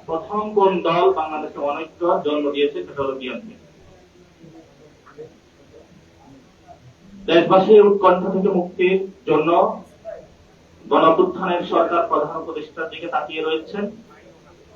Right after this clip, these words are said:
আমাদের আবেদন থাকবে প্রধান উপদেষ্টার নিকট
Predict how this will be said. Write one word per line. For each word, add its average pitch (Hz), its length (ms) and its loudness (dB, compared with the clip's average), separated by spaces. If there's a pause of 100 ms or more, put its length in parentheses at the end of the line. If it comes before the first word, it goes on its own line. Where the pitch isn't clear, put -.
(1160)
আমাদের 156 300 0
আবেদন 170 460 4
থাকবে 196 240 -6
প্রধান 165 340 -2
উপদেষ্টার 160 500 -4
নিকট 170 320 -4